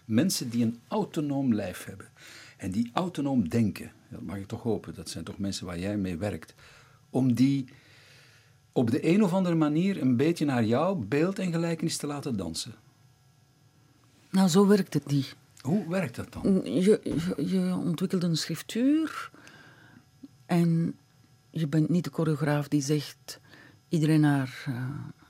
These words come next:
Speaker 2: everybody to the right, everybody to the left, <laughs> back and forth." Maar je, je, je betrekt ze in een,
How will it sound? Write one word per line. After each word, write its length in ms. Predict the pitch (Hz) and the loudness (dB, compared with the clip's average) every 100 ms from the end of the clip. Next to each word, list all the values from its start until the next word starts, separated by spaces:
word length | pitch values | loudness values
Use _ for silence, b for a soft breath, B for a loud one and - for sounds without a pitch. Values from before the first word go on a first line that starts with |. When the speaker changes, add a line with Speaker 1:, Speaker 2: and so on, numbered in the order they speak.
| - | -2
Speaker 2:
everybody 400 | 160 151 160 156 | 0 2 -2 -2
to 140 | 156 | 0
the 120 | 135 | 2
right, 280 | 151 151 143 | 2 2 0
everybody 380 | 147 139 135 127 | -2 -2 -2 -2
to 120 | - | -4
the 80 | - | 0
left, 580 | 151 180 185 - - - B B B | 4 4 2 -4 -12 -10 B B B
<laughs> 500 | B - 143 - 151 | B -16 -14 -4 2
back 200 | 156 160 | 2 2
and 140 | 135 143 | 0 0
forth." 440 | - 165 139 151 B B B B - | 2 2 2 -2 B B B B 0
Maar 300 | 160 156 - _ _ | 2 2 -2 _ _
je, 280 | - 170 202 - | -6 0 0 2
je, 560 | 180 185 175 170 170 165 165 170 - 170 160 | 2 2 2 0 -2 -2 -2 -2 -4 -6 -8
je 140 | - 170 | 0 2
betrekt 380 | 156 - 208 | 2 0 -2
ze 140 | - 190 | -2 2
in 140 | 165 | 4
een, 360 | 156 151 151 | 4 4 0